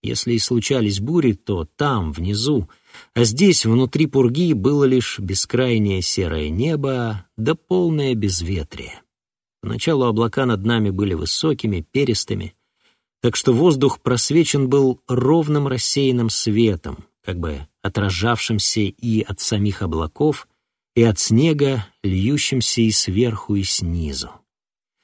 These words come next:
Через день погода несколько изменилась. Облачность усилилась, яркий свет пропал.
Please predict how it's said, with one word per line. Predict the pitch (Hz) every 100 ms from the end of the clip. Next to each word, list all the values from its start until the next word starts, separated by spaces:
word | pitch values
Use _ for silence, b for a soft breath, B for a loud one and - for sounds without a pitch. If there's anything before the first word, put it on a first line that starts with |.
| _ _
Через | - 110 135
день | 156 220
погода | 165 156 202 175
несколько | 156 151 - 156 175
изменилась. | 160 175 175 98 64 - - - _ _ _
Облачность | 117 113 104 - 101 - 95
усилилась, | - 151 165 147 135 117 - -
яркий | 92 90 92 95
свет | - 92 87 -
пропал. | 80 78 - 135 135